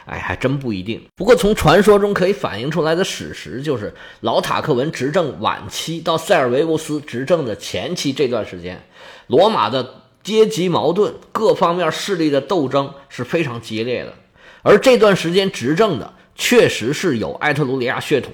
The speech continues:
的塔克文家族，其实包括塞尔维乌斯也属于塔克文家族的一员。所以罗马的王政的后期被称为塔克文王朝，这个也是没问题的，因为是整个塔克文家族执政嘛。传说里反映出老塔克文执政的晚期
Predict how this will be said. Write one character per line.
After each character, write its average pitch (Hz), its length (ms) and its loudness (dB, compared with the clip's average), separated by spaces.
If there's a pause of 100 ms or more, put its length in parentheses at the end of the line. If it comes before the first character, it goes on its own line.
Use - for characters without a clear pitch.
的 - 240 -12
塔 - 120 -12 (100)
克 139 160 2
文 104 160 -2
家 123 220 2
族， 98 200 -4 (300)
其 - 160 -2
实 208 80 4
包 214 180 8
括 214 120 8
塞 220 180 6
尔 151 100 8
维 135 120 4
乌 170 120 6
斯 165 400 -4
也 113 280 0
属 98 240 -2
于 117 80 -4
塔 - 200 -6
克 143 120 -2
文 123 160 0
家 127 200 2
族 107 200 -6
的 110 160 -4
一 143 160 -10
员。 98 340 -4 (420)
所 220 240 4
以 147 140 2
罗 135 240 6
马 151 240 -2
的 127 100 -2
王 120 400 -2
政 202 240 2
的 120 80 -2
后 202 380 0
期 - 380 -8
被 175 100 2
称 233 200 6
为 240 100 6
塔 120 200 -2
克 196 120 4
文 180 160 2
王 160 160 -2
朝， - 360 -8
这 170 160 -4
个 120 140 -6
也 82 160 -10
是 127 100 -12
没 110 200 -8
问 175 160 0
题 87 160 -12
的， 80 120 -16 (160)
因 156 120 -4
为 185 80 0
是 180 160 -6
整 98 320 -10
个 170 160 0
塔 - 180 -12
克 131 140 -6
文 123 100 -4
家 131 220 -6
族 120 140 -10
执 101 200 -14
政 143 260 -6
嘛。 78 100 -18 (180)
传 233 260 8
说 269 160 8
里 262 100 4
反 139 280 -2
映 185 80 -6
出 214 120 2
老 180 160 2
塔 147 200 -6
克 143 120 -2
文 147 180 2
执 156 200 -6
政 185 180 0
的 131 60 0
晚 107 260 -6
期 147 420 -8